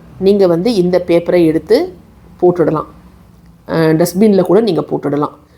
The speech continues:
அது வரைக்கும் ஒ-, எப்பெல்லாம் இந்த பேப்பரை பார்க்குறீங்களோ, அந்த பிரச்சனை தீர வேண்டும் அப்படிங்கிறத நீங்க உங்களுக்குள்ளாரே சொல்லிக்கோங்க. வாராகி அன்னைக்கும் நீங்க நன்றி சொல்லுங்க.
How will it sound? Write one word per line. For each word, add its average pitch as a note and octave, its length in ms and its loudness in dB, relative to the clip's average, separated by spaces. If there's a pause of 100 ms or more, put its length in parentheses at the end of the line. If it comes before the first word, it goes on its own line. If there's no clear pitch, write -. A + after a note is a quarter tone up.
(120)
அது F3+ 260 2
வரைக்கும் A3 540 0
ஒ-, E3 100 -2
எப்பெல்லாம் G#3 500 0
இந்த G3 280 -2 (300)
பேப்பரை F3 320 0
பார்க்குறீங்களோ, E3 540 0
அந்த E3+ 200 0
பிரச்சனை G3 480 0
தீர F#3 240 0
வேண்டும் E3+ 360 0
அப்படிங்கிறத D#3+ 800 -2 (540)
நீங்க A#3 380 2
உங்களுக்குள்ளாரே G#3 800 2
சொல்லிக்கோங்க. E3+ 560 -2
வாராகி F3 480 0
அன்னைக்கும் D#3 300 -2
நீங்க F3+ 200 -2
நன்றி D3+ 360 -2
சொல்லுங்க. D3+ 540 0